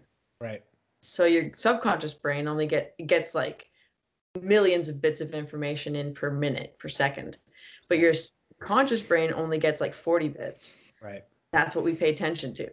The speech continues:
Speaker 2: Um, so when you take from your subconscious brain and you tell your conscious brain, "What are you looking for?" uh, then you start to see more of it.
Speaker 1: Right.
Speaker 2: But it only happens when you choose to tell yourself to look for it. Like the example with a car.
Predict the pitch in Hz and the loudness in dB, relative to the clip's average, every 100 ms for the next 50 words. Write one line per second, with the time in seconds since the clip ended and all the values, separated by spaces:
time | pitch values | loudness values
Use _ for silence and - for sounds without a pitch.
0 | _ _ _ - _ - 156 151 151 - | _ _ _ -20 _ -4 0 0 -2 -6
1 | - 180 160 151 - - - 175 180 180 | -8 2 4 4 0 -8 -6 0 2 2
2 | 185 202 208 - - - 233 226 - 196 | 0 0 -4 -10 -10 2 2 2 0 0
3 | 165 - 220 220 180 160 151 160 151 156 | 0 0 -2 -2 -6 -6 -4 -2 0 0
4 | 156 143 - 208 196 170 165 165 _ - | -2 -2 2 4 6 4 2 -2 _ -8
5 | 208 262 233 - 160 156 156 147 196 233 | 0 0 0 -2 0 0 0 4 4 4
6 | 190 175 185 202 190 - - - 208 - | 2 2 0 -2 -8 -10 -10 -10 -12 -14
7 | _ _ _ _ _ _ 165 160 160 143 | _ _ _ _ _ _ 2 4 4 0
8 | 147 165 180 170 160 175 180 208 220 269 | 0 2 2 0 0 0 0 -2 0 2
9 | 202 - - _ _ _ 123 123 110 196 | 0 -2 -10 _ _ _ -4 -2 0 -2
10 | - _ _ - 208 196 202 202 196 175 | -4 _ _ -4 -2 -2 0 -2 -2 -6
11 | 180 165 - 180 175 156 175 170 160 160 | -2 -2 -2 -4 -4 -10 -4 -2 -2 -6
12 | 151 - 160 180 - 147 131 117 165 165 | -8 -4 0 0 0 -2 -2 0 0 0
13 | - 165 151 151 151 160 160 170 - 151 | 0 -2 -2 -4 -2 -2 -2 -4 -4 -4
14 | - - | -4 -6